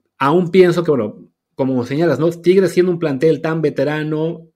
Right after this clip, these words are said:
en el que ahora estén respondiendo los jóvenes, pues sí, hay un desbalance que en cambio Monterrey es lo contrario, ¿no? Es un plantel con la gran mayoría de sus jugadores en gran momento, en la edad correcta, o apenas pasando la, a la veteranía,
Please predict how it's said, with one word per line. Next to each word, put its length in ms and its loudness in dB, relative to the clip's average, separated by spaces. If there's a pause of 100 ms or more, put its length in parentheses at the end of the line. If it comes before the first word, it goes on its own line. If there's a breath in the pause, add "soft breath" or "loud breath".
en 160 -6
el 160 -8
que 120 -4
ahora 160 0
estén 200 -8
respondiendo 360 -4
los 80 -4
jóvenes, 480 -2 (240 soft breath)
pues 140 -4
sí, 220 -4
hay 160 -2
un 120 0
desbalance 920 -4
que 100 -8
en 120 -10
cambio 320 -4
Monterrey 640 -2 (640)
es 480 -10
lo 120 -8
contrario, 360 -2
¿no? 160 -6
Es 120 -10
un 120 -10
plantel 460 -2 (440)
con 240 0
la 240 -8
gran 400 0
mayoría 360 2
de 60 0
sus 140 -14
jugadores 580 -2 (280 soft breath)
en 160 -8
gran 240 -4
momento, 560 -2
en 240 -8
la 80 -6
edad 180 -6
correcta, 600 -2 (280 soft breath)
o 220 2
apenas 500 -4
pasando 400 -4
la, 100 -2
a 100 -8
la 100 -6
veteranía, 640 -2